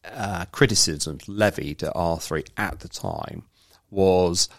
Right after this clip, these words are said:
you know, I, I had many clients turn to me and say, "Oh, best practice, best practice for who? Best practice for somebody in Germany. That's not how my business works."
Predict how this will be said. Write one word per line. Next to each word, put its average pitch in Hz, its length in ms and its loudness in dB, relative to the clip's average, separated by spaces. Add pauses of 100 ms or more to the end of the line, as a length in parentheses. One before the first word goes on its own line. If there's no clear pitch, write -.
(120)
you 101 80 -2
know, 90 240 2
I, 92 280 2
I - 20 0
had 90 180 -2
many 110 320 0
clients 90 300 -4
turn 92 100 -2
to 85 60 0
me 85 60 0
and 80 80 -4
say, 101 80 0
"Oh, 92 120 2
best - 340 -2
practice, - 380 -6
best - 340 0
practice - 380 -6
for 101 120 -2
who? 87 220 0
Best - 320 -4
practice - 460 -4
for - 160 -6
somebody 87 380 -2
in 87 80 -14
Germany. 85 500 0
That's - 340 -2
not 104 180 -4
how 95 120 -2
my 87 240 -2
business - 420 -4
works." - 440 0